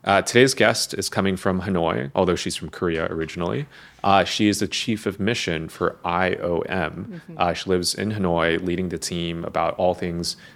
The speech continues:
Speaker 1: migration and supporting,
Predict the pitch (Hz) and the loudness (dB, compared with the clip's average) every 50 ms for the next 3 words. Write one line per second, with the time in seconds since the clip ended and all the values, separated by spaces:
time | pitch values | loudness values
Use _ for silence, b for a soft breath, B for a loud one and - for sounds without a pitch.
0 | B B - 85 85 80 - 98 101 117 - - 113 110 107 104 101 101 101 104 | B B -6 -6 -4 -2 2 4 4 4 4 4 2 2 2 2 2 0 0 -2
1 | 101 101 98 - 80 87 85 85 85 85 85 - - 87 - - 90 87 90 87 | -2 -4 -4 -4 -2 -2 -2 -2 -4 -4 -6 -6 -6 -6 -4 -2 -2 0 0 -2
2 | 87 87 85 85 | -2 -2 -4 -6